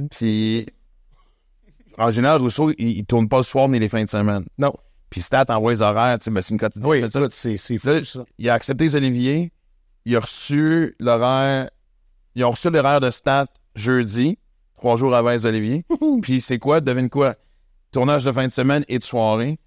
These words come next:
Speaker 2: Aïe,
Speaker 1: Il a,
Speaker 2: aïe.
Speaker 1: il a fini, il a fini de tourner Stat à sept heures et quart dimanche.
Speaker 2: Ouais, mais t'as-tu
Speaker 1: Puis
Speaker 2: vu ?
Speaker 1: il est en venu aux Oliviers, et là, moi, je savais ça. Fait que
Speaker 2: Ouais.
Speaker 1: quand j'ai vu son numéro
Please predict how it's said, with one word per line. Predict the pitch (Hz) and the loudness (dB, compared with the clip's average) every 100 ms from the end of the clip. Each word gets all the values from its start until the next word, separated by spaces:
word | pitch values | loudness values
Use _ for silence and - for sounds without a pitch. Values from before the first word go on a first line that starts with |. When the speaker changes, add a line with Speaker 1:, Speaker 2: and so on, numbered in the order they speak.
| _ - | _ -8
Speaker 2:
Aïe, | 123 | -4
Speaker 1:
Il | 139 | 0
a, | 143 165 | 2 2
Speaker 2:
aïe. | 160 | 0
Speaker 1:
il | |
a | 135 | 0
fini, | 151 185 | 0 0
il | 147 | 0
a | 143 | -2
fini | 170 | -2
de | 185 | -2
tourner | 151 143 | 0 2
Stat | 143 - 160 | 0 0 0
à | 131 | 0
sept | - 131 | -2 0
heures | 151 | 0
et | 131 | 0
quart | 135 135 | 0 -2
dimanche. | 110 104 113 104 - _ _ _ _ | -2 -4 -4 -8 -14 _ _ _ _
Speaker 2:
Ouais, | - | -2
mais | 156 139 | -2 0
t'as-tu | 147 | -2
Speaker 1:
Puis | - | -2
Speaker 2:
vu ? | 165 | -2
Speaker 1:
il | |
est | 143 | 2
en | 139 131 | 2 2
venu | 160 | 2
aux | 160 139 | 2 0
Oliviers, | 131 123 165 196 131 | 0 0 0 0 0
et | |
là, | 135 185 220 - | 2 2 2 -4
moi, | 120 147 220 185 - | -2 2 2 0 -4
je | 123 | -4
savais | 117 - 147 135 120 | -2 0 2 2 -2
ça. | - 151 165 _ | -2 -2 -2 _
Fait | - 113 | -6 -2
que | 143 | 2
Speaker 2:
Ouais. | |
Speaker 1:
quand | 190 | 2
j'ai | 196 147 | 2 0
vu | 135 180 | -2 -2
son | - 135 | 0 2
numéro | 131 123 113 107 156 | 4 2 2 0 -2